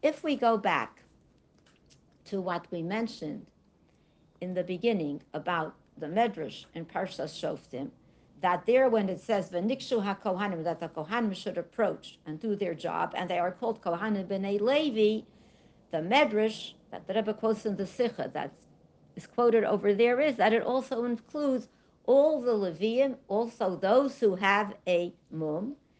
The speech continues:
because just like those Kohanim who have a mum, who may have a certain defect or certain flaw, even though they are Kohanim, and many of the laws of Kohanim apply to them, but they're still called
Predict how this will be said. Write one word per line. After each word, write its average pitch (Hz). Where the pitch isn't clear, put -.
because 190
just 285
like 175
those 180
Kohanim 180
who 175
have 170
a 170
mum, 233
who 185
may 175
have 175
a 165
certain -
defect 233
or 156
certain 170
flaw, 233
even 208
though 170
they 170
are 165
Kohanim, 180
and 214
many 240
of 175
the 185
laws 170
of 160
Kohanim 170
apply 226
to 226
them, 170
but 180
they're 185
still 262
called 226